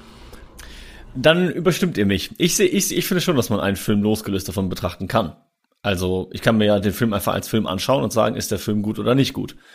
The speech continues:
Und ich finde, der Film als Film ist solide und nicht sehenswert. Aber wenn wir sagen, okay, wir zie-, beziehen das mit ein, dann verstehe ich euren Standpunkt. Und dann kö-, könnte man durchaus sagen, dass er sehenswert ist.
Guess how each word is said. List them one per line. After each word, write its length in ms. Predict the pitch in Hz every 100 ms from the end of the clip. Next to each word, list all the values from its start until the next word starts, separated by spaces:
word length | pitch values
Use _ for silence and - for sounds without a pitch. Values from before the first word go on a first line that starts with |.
| - -
Und 160 | - 110
ich 120 | 110
finde, 180 | - 117
der 120 | 107
Film 280 | - 117 143
als 180 | 92 -
Film 280 | 104 127 -
ist 180 | 135
solide 380 | - 147 147 104
und 120 | 92
nicht 180 | 98 104
sehenswert. 680 | 117 117 92 - 90 131 -
Aber 540 | 95 107 123 175 202 -
wenn 460 | 110 120 113 -
wir 120 | 104 95
sagen, 240 | 95 110
okay, 200 | 104 113
wir 220 | 104 98 - -
zie-, 160 | -
beziehen 240 | 104 101 120
das 140 | 107
mit 160 | - -
ein, 240 | 101 147
dann 100 | 135
verstehe 320 | - - 139
ich 100 | 127
euren 160 | 90 95
Standpunkt. 460 | - - - - -
Und 180 | 104
dann 240 | 87 87 101
kö-, 220 | - 107
könnte 160 | 107 107
man 100 | 104
durchaus 200 | 104 101
sagen, 120 | 104
dass 100 | 101
er 100 | 101
sehenswert 420 | 101 98 - 98
ist. 300 | - - -